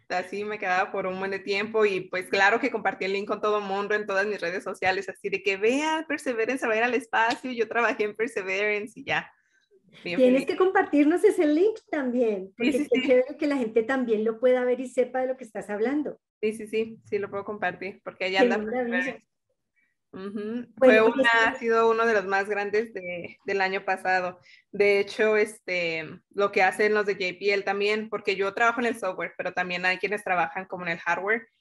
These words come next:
Speaker 1: Am, de hecho, en, en el laboratorio de J P L tenemos un espacio que está como, am,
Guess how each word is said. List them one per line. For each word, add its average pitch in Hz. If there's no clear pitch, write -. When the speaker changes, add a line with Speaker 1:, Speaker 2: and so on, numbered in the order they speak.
Speaker 1:
Am, 180
de 202
hecho, 202
en, 214
en 196
el 190
laboratorio 185
de 202
J 180
P 196
L 214
tenemos 185
un 196
espacio 190
que 214
está 180
como, 170
am, 170